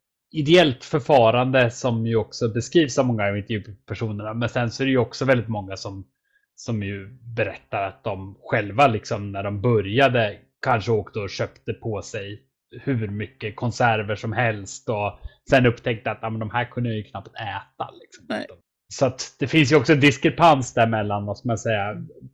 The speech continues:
Speaker 1: de kloka lärdomar man har dragit och hur man själv har agerat. Som det ju gör i de flesta,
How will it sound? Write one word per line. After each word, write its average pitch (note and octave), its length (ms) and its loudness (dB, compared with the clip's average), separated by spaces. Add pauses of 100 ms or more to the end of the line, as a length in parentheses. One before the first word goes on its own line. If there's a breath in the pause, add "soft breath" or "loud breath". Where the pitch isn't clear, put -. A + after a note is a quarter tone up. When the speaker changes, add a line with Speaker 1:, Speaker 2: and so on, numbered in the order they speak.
(360)
Speaker 1:
de C3+ 180 4
kloka C#3 480 2
lärdomar C3 680 4
man A2+ 180 -2
har A2+ 140 0
dragit A#2 680 4
och - 220 -10
hur - 160 -14
man G2 180 -8
själv G2 340 -12
har F#2 140 -8
agerat. G#2+ 460 -4
Som D3+ 160 4
det C#3 80 8
ju B2 140 8
gör G2 300 4
i G2 60 -4
de G#2 140 -6
flesta, - 400 -12